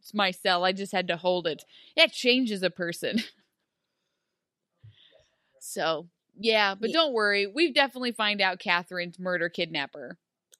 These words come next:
Speaker 2: Oh, yes.
Speaker 1: It's fine. Don't worry. Case closed. Open and shut.
Speaker 2: Yeah, we, we, you know, the solution, it was in front of us all along. Because Emma goes into the sheriff's station, and who is sitting there but Regina?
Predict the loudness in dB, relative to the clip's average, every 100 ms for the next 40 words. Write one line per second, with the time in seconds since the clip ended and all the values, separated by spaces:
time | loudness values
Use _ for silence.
0 | 2 4 8 10 8 6 2 0 -4 -12
1 | -18 -6 -4 2 2 4 2 2 -2 2
2 | 6 6 4 0 0 2 0 -4 -2 -2
3 | -2 -6 -18 _ -8 -2 2 4 2 -2
4 | -4 -8 -2 2 2 0 0 -2 0 0
5 | 2 2 2 2 2 2 0 0 0 -4
6 | -2 0 2 0 -2 -2 4 6 8 6
7 | 4 2 4 6 4 2 -2 -6 -12 _
8 | -12 -12 _ _ _ _ 0 6 6 8
9 | 6 6 6 6 2 0 0 4 4 4
10 | 6 6 6 2 0 -2 0 0 0 -2
11 | -2 -2 0 -2 2 2 2 -2 -2 0
12 | 2 2 8 8 8